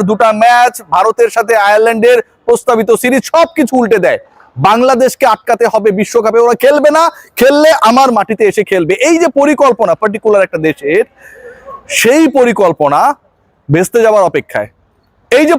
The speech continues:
পরিকল্পনা একুশ তারিখের মধ্যে জানাতেই হবে, বাংলাদেশ either ইন্ডিয়ায়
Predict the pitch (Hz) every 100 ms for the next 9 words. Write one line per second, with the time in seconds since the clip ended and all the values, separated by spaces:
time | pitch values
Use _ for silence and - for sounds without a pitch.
0 | 311 339 320 302 285 262 294 294 302 294
1 | 277 247 226 208 185 208 214 240 196 117
2 | - _ _ _ _ _ - - - -
3 | 156 196 226 233 220 - 220 220 196 139
4 | 190 214 214 220